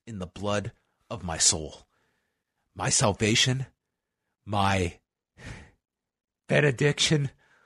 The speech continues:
lies within strive and the willingness of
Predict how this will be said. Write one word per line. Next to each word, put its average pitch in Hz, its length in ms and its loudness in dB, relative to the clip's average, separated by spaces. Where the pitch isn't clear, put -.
lies 139 560 2
within 131 400 2
strive 113 840 2
and 139 160 -4
the 123 80 2
willingness 139 600 2
of 120 160 0